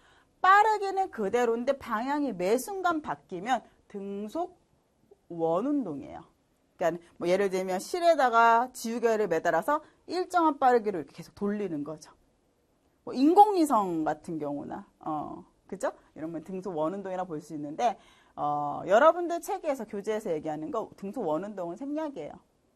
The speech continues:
그래서 그냥 등속 운동이다라고 나와 있지만 여러분들은 등속 직선 운동만 생각하시면 됩니다. 그러니까 방향이 안 바뀌는 거예요. 알겠죠? 시간이 지남에 따라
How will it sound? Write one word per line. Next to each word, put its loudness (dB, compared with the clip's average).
그래서 -18
그냥 -2
등속 0
운동이다라고 4
나와 4
있지만 0
여러분들은 -4
등속 -10
직선 -4
운동만 -8
생각하시면 -10
됩니다. -16
그러니까 -16
방향이 -4
안 -4
바뀌는 -6
거예요. -14
알겠죠? -2
시간이 0
지남에 -2
따라 4